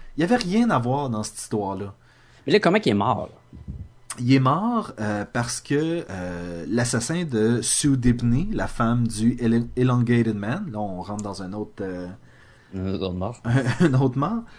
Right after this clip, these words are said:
Speaker 1: a envoyé un, un espèce de, de, de personnage de, de, de catégorie B qui est Captain Boomerang.
Speaker 2: Catégorie C.
Speaker 1: Catégorie
Speaker 2: C'est pas, c'est, je pense même que c'est, c'est pas le fils de Captain Boomerang ?
Speaker 1: Non, non, non. Après
Speaker 2: Ou
Speaker 1: ça,
Speaker 2: c'est
Speaker 1: après,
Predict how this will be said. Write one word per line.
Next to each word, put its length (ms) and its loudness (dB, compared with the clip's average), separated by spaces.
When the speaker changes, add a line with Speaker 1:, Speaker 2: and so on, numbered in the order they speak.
Speaker 1:
a 320 -2
envoyé 840 0
un, 160 -4
un 180 -8
espèce 400 -2
de, 400 -4
de, 240 -12
de 160 -12
personnage 920 -4
de, 120 -8
de, 120 -6
de 120 -2
catégorie 640 0
B 240 -4
qui 120 -6
est 120 -12
Captain 380 -2
Boomerang. 440 4
Speaker 2:
Catégorie 480 2
C. 580 -2
Speaker 1:
Catégorie 540 2
Speaker 2:
C'est 160 -14
pas, 80 -20
c'est, 200 -4
je 40 -6
pense 240 0
même 80 2
que 80 -6
c'est, 120 0
c'est 100 -10
pas 80 4
le 60 4
fils 460 -2
de 60 -2
Captain 260 0
Boomerang ? 440 2
Speaker 1:
Non, 160 4
non, 120 2
non. 500 0
Après 260 -2
Speaker 2:
Ou 20 2
Speaker 1:
ça, 160 4
Speaker 2:
c'est 160 -2
Speaker 1:
après, 260 0